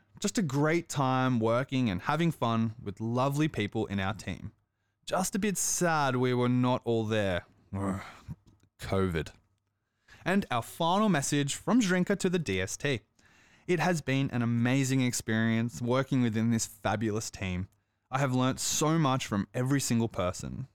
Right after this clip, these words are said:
Thank you for always being there to lend a helping hand and for making me feel supported and valued.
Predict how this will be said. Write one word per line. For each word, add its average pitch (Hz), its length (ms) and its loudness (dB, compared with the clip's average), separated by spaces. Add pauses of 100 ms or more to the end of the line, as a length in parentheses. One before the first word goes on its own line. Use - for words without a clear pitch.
(100)
Thank 156 260 0
you 180 100 0
for - 240 -4
always 156 340 2
being 123 320 0
there 120 360 -2
to 101 100 -10
lend 101 320 -2
a 92 240 -4
helping 180 320 0
hand 120 480 -2 (400)
and 214 120 2
for 247 120 0
making 226 420 4
me 233 80 4
feel 214 220 0
supported 190 640 -2 (180)
and 143 140 0
valued. 135 480 -2